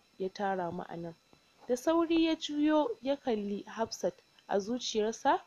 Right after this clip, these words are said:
cewa ya yi, "Wayyo Allah, Allah ya zuba halitta a nan. Wannan kyau haka, kamar aljana?"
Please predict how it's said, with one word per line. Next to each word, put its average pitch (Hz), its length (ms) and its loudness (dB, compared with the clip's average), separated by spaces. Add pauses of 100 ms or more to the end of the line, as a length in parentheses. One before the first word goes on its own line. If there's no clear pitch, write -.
(180)
cewa 202 380 0
ya 190 60 2
yi, 196 120 0
"Wayyo 196 400 -2
Allah, 190 400 -4 (280)
Allah 214 320 0
ya 208 160 4
zuba 208 260 0
halitta 180 580 -4
a - 80 -2
nan. 175 160 -4 (420)
Wannan 240 360 0
kyau 240 180 2
haka, 233 400 0 (160)
kamar 214 320 0
aljana?" 214 540 0